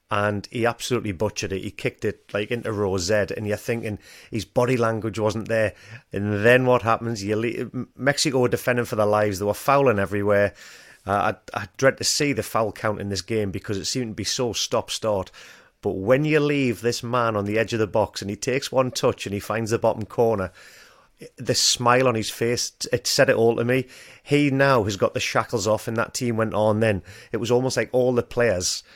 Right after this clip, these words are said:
reacted off that, the fans did as well, and that, this is, this is gonna kickstart their, their tournament, because when they were coming into this, it was thirty-six games unbeaten. You win the Copa America, you beat Italy in the, the, the Finales Maziala, whatever it's called, I can't even pronounce it.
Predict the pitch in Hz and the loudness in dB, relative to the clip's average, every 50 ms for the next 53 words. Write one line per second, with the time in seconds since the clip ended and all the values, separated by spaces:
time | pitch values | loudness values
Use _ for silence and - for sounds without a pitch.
0 | - - - _ - 98 98 113 113 117 - - - 120 110 107 - - 113 107 | -20 -20 -20 _ -10 -4 0 2 2 2 0 -2 -2 0 0 0 0 0 -2 -2
1 | - - 113 - - 113 107 107 107 107 - 120 101 101 95 90 104 104 107 107 | -2 -4 -8 -4 -2 0 0 0 -2 -2 -4 -4 -2 -2 -2 0 2 2 4 4
2 | 101 104 104 101 - - 104 127 117 - 117 101 - - 123 - - 107 - 127 | 2 0 -2 -4 -6 -6 -6 -6 -4 -4 -6 -8 -6 -6 -4 -4 -4 -4 -2 -2
3 | 113 110 - - 131 123 - - - 113 107 - - 107 107 104 95 - - 110 | -2 -4 -2 -4 -4 -4 -2 0 2 2 2 2 2 2 2 2 0 -2 -4 -4
4 | 104 - - - 104 104 107 110 113 107 - 117 - - - 160 147 107 - - | -4 -2 -2 -2 -2 0 -2 -2 -4 -4 -6 -8 -8 -2 0 2 2 2 0 -2
5 | - - - - - - - - - - - _ - 113 123 143 151 147 147 - | -6 -10 -16 -20 -20 -20 -20 -20 -20 -20 -16 _ 0 0 2 4 2 0 2 2
6 | - 135 113 117 131 143 - 117 98 92 - - - - - - - 147 143 - | 0 0 2 0 0 0 0 -2 -2 -2 -2 -4 -6 -6 -8 -4 0 0 0 0
7 | - - - - - - - 135 131 127 113 110 107 104 90 123 98 95 95 90 | 0 -2 -4 -4 -4 -2 0 0 0 2 0 -2 -2 -2 -2 -2 -4 -4 -4 -4
8 | 98 107 110 131 135 131 131 - - 135 - - 120 110 113 113 110 107 - 104 | -4 -2 -2 0 -2 -2 -4 -2 -2 -2 0 0 -2 0 0 0 0 0 0 -2
9 | 95 95 101 104 90 135 - - 135 - - - 120 123 117 113 113 113 110 110 | -2 -2 -4 -4 -4 -4 -2 -2 -4 -4 -4 -4 -2 0 0 0 0 0 -2 -2
10 | 110 104 - 107 92 - _ - 104 92 - - - 120 113 113 113 113 110 107 | -2 -2 -4 -6 -6 -6 _ -8 -8 -6 -8 -8 -6 -4 -2 0 0 2 2 2
11 | 110 107 98 - - - - - - - - - 98 107 107 107 95 107 107 104 | 2 2 0 -4 -10 -12 -18 -20 -20 -20 -12 -2 2 4 4 4 4 6 6 6
12 | 101 98 95 98 98 98 92 92 98 - - - - 107 101 113 - - 123 113 | 6 6 6 6 4 2 2 0 -4 -4 0 2 2 4 4 2 2 2 2 2
13 | 113 107 98 92 - 101 104 110 117 110 - - 104 95 | 2 2 -2 -4 -4 -2 0 0 0 0 0 -2 -4 -4